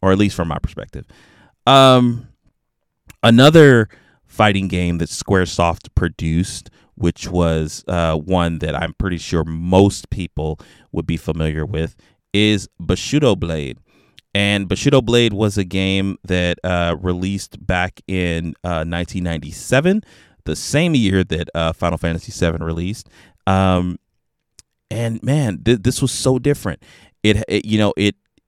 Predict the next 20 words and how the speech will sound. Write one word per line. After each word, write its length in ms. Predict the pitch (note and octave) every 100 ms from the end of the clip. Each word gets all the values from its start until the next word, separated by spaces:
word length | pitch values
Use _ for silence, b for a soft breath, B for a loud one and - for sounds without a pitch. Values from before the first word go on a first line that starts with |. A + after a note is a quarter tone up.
| -
you 100 | A2+
know, 100 | A2
the 100 | G2
traditional 840 | - - A#2+ E3 - D#3 C#3+ C3+ - b b
fighting 340 | - A2+ A2
game 180 | G#2+ G#2
at 60 | G2
the 80 | F#2+
time 500 | G#2 F#2+ F#2+ F#2 F2+
was, 200 | F2 - _ -
uh, 120 | F#2
you 140 | F2+ F#2
know, 180 | E2+ D#2+
to 100 | D#2
have 200 | F#2+ F2+
about 220 | F2 - -
eight 160 | G#2+ G2+
to 80 | G2+
twelve 360 | G#2+ F#2+ -
characters, 720 | - F2+ F2+ - F#2 F#2 F2+